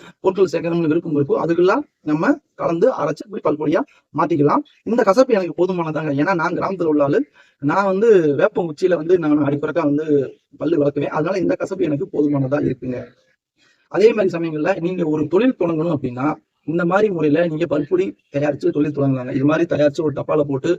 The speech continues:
உங்களோட பேரு, லோகோ, எம் ஆர் பி, ஆஹ், என்னென்ன பொருட்கள் கலந்துருக்கு அப்படின்னு சொல்லிட்டு ஒரு சுய தொழிலாவே நம்ம இதை எடுத்து பண்ணலாம். இதனால நமக்கு நன்மை, ஆஹ், சமுதாயத்துக்கு நன்மை.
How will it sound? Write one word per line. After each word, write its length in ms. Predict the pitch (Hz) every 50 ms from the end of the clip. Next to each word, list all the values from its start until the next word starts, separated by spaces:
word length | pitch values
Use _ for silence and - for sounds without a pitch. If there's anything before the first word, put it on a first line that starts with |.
| - - - - _ _
உங்களோட 280 | - 147 147 143 143 143 139
பேரு, 280 | - 151 151 143 147 147
லோகோ, 320 | 139 139 143 143 135 143 147 139
எம் 160 | 135 135 143
ஆர் 120 | 143 135
பி, 120 | - 143 147 - - - - _ _ _ _ _
ஆஹ், 180 | - 135 135 135
என்னென்ன 280 | 139 143 160 156 151
பொருட்கள் 300 | 143 135 131 143 143 139
கலந்துருக்கு 320 | - 139 143 143 139 135 151
அப்படின்னு 180 | 139 131 123
சொல்லிட்டு 200 | 143 135 131 - -
ஒரு 120 | 143 147 147
சுய 260 | - - 180 185 214
தொழிலாவே 440 | 208 - 151 165 165 156 143 143 165
நம்ம 240 | 175 156 139 147 127 - - _ _ _ _
இதை 120 | 143 147 160
எடுத்து 260 | 151 147 143 151 - -
பண்ணலாம். 360 | - - 131 131 127 127 120 -
இதனால 340 | - 139 139 143 151 170 185 185 190 202 -
நமக்கு 360 | 143 151 165 190 190 190 226 214
நன்மை, 280 | 190 170 151 156 170 185 190 - _ _ _ _ _ _
ஆஹ், 200 | - 143 143 139
சமுதாயத்துக்கு 560 | 131 - 151 170 185 175 175 175 196 185 190
நன்மை. 220 | 160 151 147 151